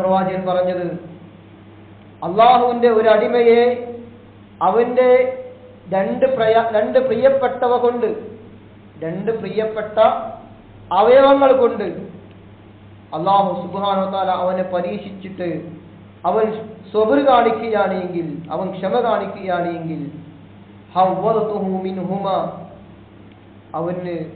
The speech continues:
അൽ ജന്ന, അള്ളാഹു സുബ്ഹാനഹു വ തആല പകരമായി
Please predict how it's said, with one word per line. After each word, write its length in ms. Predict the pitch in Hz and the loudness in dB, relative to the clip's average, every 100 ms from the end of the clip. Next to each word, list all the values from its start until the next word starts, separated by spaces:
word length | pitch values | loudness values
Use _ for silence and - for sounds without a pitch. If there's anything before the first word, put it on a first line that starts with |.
| - - - - | -20 -20 -20 -12
അൽ 80 | 160 160 | -10 -8
ജന്ന, 280 | 185 175 160 139 - - - - | -8 -6 -6 -8 -10 -14 -20 -14
അള്ളാഹു 340 | 156 165 165 165 165 | -6 -2 0 -2 -4
സുബ്ഹാനഹു 500 | 165 175 185 185 180 | -6 -6 -4 -2 -4
വ 60 | 180 | -4
തആല 200 | 156 165 160 - - - - 156 | -6 -4 -4 -6 -14 -20 -10 -4
പകരമായി 600 | 160 180 185 175 165 | -2 -2 -2 -2 -2